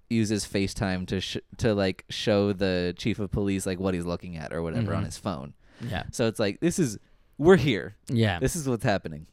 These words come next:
Speaker 1: But the prologue takes place, like, the day after the events of the original Texas Chainsaw Massacre,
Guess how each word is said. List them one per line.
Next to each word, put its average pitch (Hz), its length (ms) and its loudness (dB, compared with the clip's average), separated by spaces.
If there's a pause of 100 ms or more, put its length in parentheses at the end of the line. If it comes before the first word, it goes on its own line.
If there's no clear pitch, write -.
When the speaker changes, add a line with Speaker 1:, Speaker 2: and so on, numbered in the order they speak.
(880)
Speaker 1:
But 123 240 2
the 117 440 6
prologue 107 600 2 (140)
takes - 240 -4
place, 123 500 -2 (440)
like, 110 360 0
the 131 120 6
day 117 480 2
after 107 260 0
the 101 140 -2
events 90 360 -4
of 90 140 -8
the 92 140 -6
original 90 340 -6
Texas 85 300 -8
Chainsaw 87 300 -10
Massacre, - 480 -12